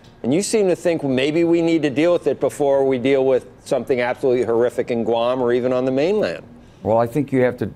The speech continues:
Speaker 2: have a short-term response, and you have to also look at the long-term.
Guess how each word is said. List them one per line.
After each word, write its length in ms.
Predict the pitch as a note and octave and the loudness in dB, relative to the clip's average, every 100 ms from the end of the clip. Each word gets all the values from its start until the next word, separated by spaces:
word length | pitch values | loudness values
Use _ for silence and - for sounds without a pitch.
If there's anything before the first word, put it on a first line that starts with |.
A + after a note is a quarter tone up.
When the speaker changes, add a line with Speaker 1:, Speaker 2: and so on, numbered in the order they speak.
| - | -2
Speaker 2:
have 200 | A2 G2 | 0 2
a 100 | F#2 | 0
short-term 520 | - C#3 B2+ B2 G#2+ G2+ | 0 -2 -2 -2 -2 -2
response, 520 | F#2 - F#2+ F#2 F#2 | -6 -2 -2 -2 -4
and 120 | F2+ | -4
you 60 | E2+ | -4
have 220 | E2 - | -6 -6
to 180 | E2+ D#2+ | -8 -4
also 280 | G2 F#2+ F#2 | -4 -2 -4
look 220 | F#2+ F#2 | -4 -4
at 80 | E2 | -6
the 80 | E2 | -4
long-term. 640 | E2+ E2+ F2 E2 D2+ | -4 -4 -6 -10 -10